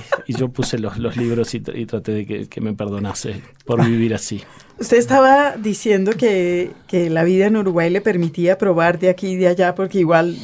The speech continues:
Speaker 2: daba lo mismo. Y yo estaba pensando en su ted Talk que vi esta mañana, en donde usted dice que los seres humanos, en particular los niños,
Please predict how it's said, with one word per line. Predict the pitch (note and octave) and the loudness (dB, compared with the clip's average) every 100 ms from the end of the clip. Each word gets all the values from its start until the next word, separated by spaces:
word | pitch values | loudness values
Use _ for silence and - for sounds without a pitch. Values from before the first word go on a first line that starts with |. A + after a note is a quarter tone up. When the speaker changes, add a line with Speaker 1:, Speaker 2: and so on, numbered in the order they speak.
| F3 | 2
Speaker 2:
daba | F3 F3 F#3 | 4 4 4
lo | F3 | 2
mismo. | E3+ D#3+ E3+ F3+ - - - - | 0 0 -2 -4 -10 -20 -18 -4
Y | F3+ | 0
yo | |
estaba | F#3 G#3+ G#3 | 2 2 2
pensando | G#3 F3+ F3+ F3+ F#3 | 2 2 2 2 2
en | G3 F#3 | 0 0
su | G3+ F#3 | -2 -4
ted | D3 F#3+ F#3 - | 0 0 0 2
Talk | F#3 F3+ F3+ - - - | 4 4 2 -12 -20 0
que | F#3 | 2
vi | F3 F3+ F3+ | 2 0 -2
esta | F3+ F#3 | -2 0
mañana, | F3 E3 D#3+ E3 F3+ - | 0 0 -2 -2 -4 -4
en | F3+ | -2
donde | F3 E3+ | -2 -2
usted | E3 - F3 E3+ | -4 -2 -2 0
dice | F3+ F#3 F3+ | -4 -6 -4
que | G3 | -4
los | F3 | -4
seres | F#3 F3 F#3 | -4 -4 -4
humanos, | F3+ E3 E3 F3+ | -4 -2 -4 -6
en | E3 | -10
particular | C#3 C#3+ D#3+ D#3 D3+ | -12 -12 -8 -6 -6
los | E3+ | -8
niños, | F3+ E3 D#3+ | -6 -6 -8